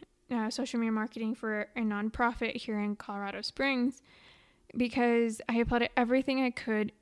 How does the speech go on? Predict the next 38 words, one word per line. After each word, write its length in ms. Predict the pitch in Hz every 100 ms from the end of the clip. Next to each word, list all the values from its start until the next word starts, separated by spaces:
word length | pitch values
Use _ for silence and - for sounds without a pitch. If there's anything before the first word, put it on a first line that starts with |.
| _ -
in 100 | 247
the 60 | 240
state 220 | - 226
of 80 | 233
Colorado, 560 | 226 220 208 208 208
and 140 | 214 214
nothing 340 | 214 - 220
was 140 | 220 233
going 340 | - - -
on. 300 | - 254 254 - - - - - -
And 220 | 240 233
after 240 | 247 - 240
being 220 | 240 240
at 120 | 226
that 180 | 233 214
job 320 | 220 220 220 -
for, 320 | - 262 214
kid 280 | 226 277 254
you 100 | 294
not, 280 | 269 240 - - _ _ _ - -
five 360 | - 196 226 269
weeks, 480 | 277 226 220 - 302 277 - -
<laughs> 380 | - - - -
I 120 | 285
was 180 | 247 254
so 280 | - 294 254
desperate 640 | 226 240 233 - 247 226
to 160 | - 254
leave 400 | 233 247 247 226
because 400 | 240 233 226 220
I 60 | 233
realized, 800 | 226 233 220 214 208 220 - - - -
you 120 | 247
know, 280 | 240 240 240 - -
I 140 | 247
worked 340 | 240 233 226 -
so 380 | - 254 240
hard 540 | 247 220 208 202 240